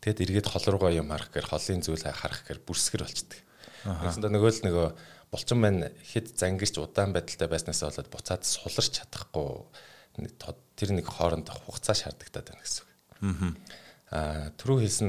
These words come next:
Speaker 1: нөгөө хүүхдүүд, бага насны хүүхдүүд, эсвэл одоо нөгөө жирэмсэн болон жирэмсний дараа төрсэн эхчүүд, те.
Speaker 2: Мгм.
Speaker 1: Тийм хүмүүс болохоор холын яраа нь муудаад эргэж сайжрахгүй тогтчихдаг гэдэг нь шүү дээ.
Speaker 2: Тий.
Speaker 1: Эдгээр чинь болохоор яг нөгөө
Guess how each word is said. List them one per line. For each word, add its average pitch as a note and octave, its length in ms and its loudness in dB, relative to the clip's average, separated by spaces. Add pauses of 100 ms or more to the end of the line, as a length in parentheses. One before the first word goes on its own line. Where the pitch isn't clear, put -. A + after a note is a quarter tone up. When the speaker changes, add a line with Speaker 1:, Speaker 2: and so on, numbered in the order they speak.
Speaker 1:
нөгөө E2 180 2 (640)
хүүхдүүд, F2 420 -2 (140)
бага G2+ 180 -2
насны F2+ 240 -4
хүүхдүүд, D#2+ 600 -8 (400)
эсвэл - 320 -6
одоо - 240 -8
нөгөө C#2+ 180 -8
жирэмсэн E2+ 480 -4
болон D#2 220 -10
жирэмсний D#2+ 400 -8
дараа C#2+ 320 -6 (240)
төрсэн - 400 -6
эхчүүд, - 320 -12 (100)
те. A2 220 -4 (160)
Speaker 2:
Мгм. G2 240 4 (420)
Speaker 1:
Тийм C3 220 2
хүмүүс G#2 320 0
болохоор F#2 240 -2
холын F#2 240 -2
яраа E2+ 180 0
нь D#2 80 -4
муудаад E2 320 -4
эргэж D#2+ 300 -8
сайжрахгүй - 480 -10
тогтчихдаг - 500 -12
гэдэг - 220 -8
нь - 20 -4
шүү - 160 -4
дээ. - 80 -20 (140)
Speaker 2:
Тий. G2 140 4 (440)
Speaker 1:
Эдгээр B2 320 0
чинь - 200 -4
болохоор E2+ 280 -4
яг D2+ 80 -8
нөгөө C#2+ 280 -6